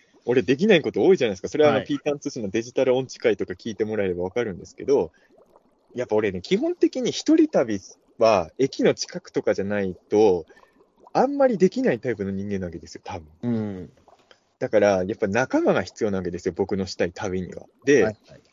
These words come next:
Speaker 1: でも一緒に旅したい人募集っていうと、温泉とかそういう美味しい食べ物を想像されちゃいそうなんで、
Speaker 2: ええ。
Speaker 1: それは絶対違うわけですよ。まあ、
Speaker 2: まあ、
Speaker 1: できたらうまいもん食いたいけど、あの、食い物とか温泉よりもユーマなわけです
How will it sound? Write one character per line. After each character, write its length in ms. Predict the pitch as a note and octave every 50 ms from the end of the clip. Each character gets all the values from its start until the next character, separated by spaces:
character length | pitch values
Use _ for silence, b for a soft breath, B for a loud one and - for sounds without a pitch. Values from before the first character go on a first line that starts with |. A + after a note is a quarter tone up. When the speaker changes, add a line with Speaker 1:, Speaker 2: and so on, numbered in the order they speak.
| b b b b b b
Speaker 1:
で 100 | _ D3+
も 60 | B2 G#2
一 140 | - D3
緒 220 | - - - B3+ B3
に 100 | B3 A#3
旅 320 | - - G3 F#3 A3 A3+
し 80 | - -
た 160 | - G#3 D#3+
い 60 | C#3
人 160 | - - -
募 160 | G#2 G#2 A2 G#2+
集 200 | - - C3 A#2+
っ 20 |
て 100 | - -
い 60 | A#2+ A2+
う 20 |
と、 160 | - G#2 G2
温 140 | B2+ D#3 E3
泉 240 | D#3+ - F3+ E3+ E3+
と 100 | - D3+
か 100 | - G2+
そ 220 | - - C#3 C#3
う 60 | C#3
い 60 | C3+ C3
う 60 | - -
美 60 | C3+
味 80 | C#3
し 80 | - -
い 60 | D3 -
食 80 | - C#3
べ 100 | C#3 E3
物 220 | F#3 F3+ D#3+ B2+
を 40 | G#2
想 180 | - - A2+ G#2+
像 100 | A2 G#2
さ 160 | - - A#2
れ 100 | G#2 G2+
ち 80 | - A#2
ゃ 60 | G#2
い 80 | G2+
そ 160 | - - G2 F2+
う 40 |
な 100 | F2 F2+
ん 60 | - _
で、 300 | - F2+ F#2 E2+ - F2 - b b b b b
Speaker 2:
え 420 | B2+ B2 A#2 A2+ G#2+ G2 F2+ D#2 -
え。 40 | - _ _ _
Speaker 1:
そ 100 | - F3+
れ 60 | A3
は 40 | A3
絶 180 | C#3 D#3+ D#3+ -
対 120 | - D#3
違 300 | C3 - - C3 B2 A#2+ A2+
う 120 | A#2+ A2+
わ 80 | G#2+ G2+
け 80 | G2
で 80 | F2+ F#2 F#2
す 80 | -
よ。 140 | - - - _ _ _ -
ま 120 | C3 B2
あ、 20 | A2
Speaker 2:
ま 40 | A#2+
あ、 0 |
Speaker 1:
で 100 | A#2 A2
き 100 | F#2+ - -
た 80 | - E3+
ら 120 | C3+ A2+
う 120 | G2+ A2 C3+
ま 100 | C#3 C3+
い 60 | C3
も 80 | A2+
ん 40 | G2+ F#2
食 160 | - - A#2+
い 40 | -
た 120 | - A#2+
い 40 | G#2
け 120 | - E2
ど、 320 | E2+ G2 A#2 G#2 E2+ D#2 - _ _ _ _ _ _ _ _ _ _ _ _ _ _ _ _
あ 140 | - F#3 -
の、 80 | -
食 260 | - - - - A#3 C4
い 120 | C4+ C#4
物 200 | C4+ C#4 C4 G#3+
と 100 | - B2+
か 100 | - G2+
温 120 | G2+ A#2 C3+
泉 180 | C3 - D3+
よ 80 | C3+ B2
り 60 | A2 G#2+
も 140 | F#2 F#2
ユ 280 | F#2+ G#2 D3 G#3+ A#3+ G#3+
ー 40 | D#3
マ 160 | A#2+ G2+ F2+
な 100 | F2+ F2
わ 120 | E2+ E2+
け 80 | E2+ E2+
で 100 | D#2 -
す 80 | -